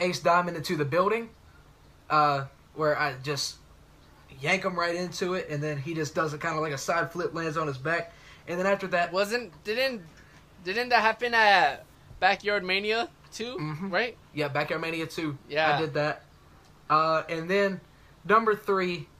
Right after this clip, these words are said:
Speaker 1: my favorite, wh-, this is literally my favorite 'cause I do it every time I wrestle him.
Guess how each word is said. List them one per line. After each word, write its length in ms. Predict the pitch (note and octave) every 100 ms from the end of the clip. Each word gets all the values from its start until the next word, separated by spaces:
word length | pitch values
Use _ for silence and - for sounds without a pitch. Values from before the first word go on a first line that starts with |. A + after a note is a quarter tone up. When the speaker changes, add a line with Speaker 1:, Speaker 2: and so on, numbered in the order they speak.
| - -
Speaker 1:
my 200 | D#3 F#3
favorite, 580 | G3 - G3+ D#3 C#3+ - - _ - -
wh-, 180 | C#3+ D3+ -
this 220 | E3 F#3
is 120 | F3+ E3
literally 240 | G3 F#3
my 160 | F3+ E3+
favorite 320 | F3+ E3+ D3+
'cause 140 | E3+
I 100 | D#3 D3+
do 160 | F3
it 120 | F3
every 220 | E3 F3+ F3+
time 240 | G3+ F#3
I 60 | F#3
wrestle 340 | F3 F3 D3+
him. 240 | C#3+ C3